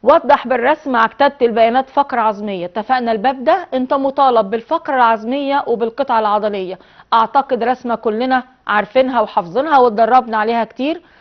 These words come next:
وزي ما اتفقنا هنبقى نعمل حلقة خاصة للرسومات.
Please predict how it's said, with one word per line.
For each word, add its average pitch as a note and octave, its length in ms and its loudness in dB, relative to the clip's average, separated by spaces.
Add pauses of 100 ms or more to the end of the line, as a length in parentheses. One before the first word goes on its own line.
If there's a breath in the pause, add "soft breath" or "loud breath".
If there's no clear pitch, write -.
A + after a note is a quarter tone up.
(200 soft breath)
وزي A#3+ 240 2
ما D#4 100 0
اتفقنا C#4+ 520 0
هنبقى B3 240 0
نعمل B3 280 -2
حلقة A#3 360 0
خاصة A3+ 680 0
للرسومات. G#3 600 -4